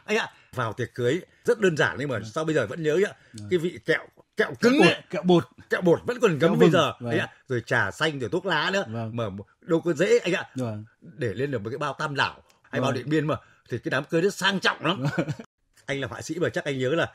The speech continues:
Speaker 1: bên cạnh đôi chim, ờ, đấy này.
Speaker 2: Hạnh phúc, vâng.
Speaker 1: Hạnh phúc này, lại còn có một dòng chữ là vui duyên mới,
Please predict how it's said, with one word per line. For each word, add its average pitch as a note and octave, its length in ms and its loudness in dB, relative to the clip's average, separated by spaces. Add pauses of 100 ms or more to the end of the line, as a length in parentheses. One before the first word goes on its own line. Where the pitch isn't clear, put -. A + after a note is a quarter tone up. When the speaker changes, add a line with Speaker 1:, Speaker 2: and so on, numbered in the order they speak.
Speaker 1:
bên D#3+ 140 0
cạnh - 180 -6 (160)
đôi E3+ 140 2
chim, F3 260 -2
ờ, D#3+ 260 2
đấy D3+ 140 0
này. F3+ 100 0
Speaker 2:
Hạnh C3 140 -6
phúc, E3+ 200 -2 (100)
vâng. A#2 140 -8
Speaker 1:
Hạnh A#2+ 120 -8
phúc G3+ 120 0
này, C3 100 -2 (180)
lại C3 140 -8
còn A2 80 -10
có C#3 80 -10
một D#3 100 -6
dòng A#2+ 120 -4
chữ C3+ 120 -10
là D3 140 -2 (340)
vui G#3+ 260 0
duyên G3+ 200 2
mới, G3 240 0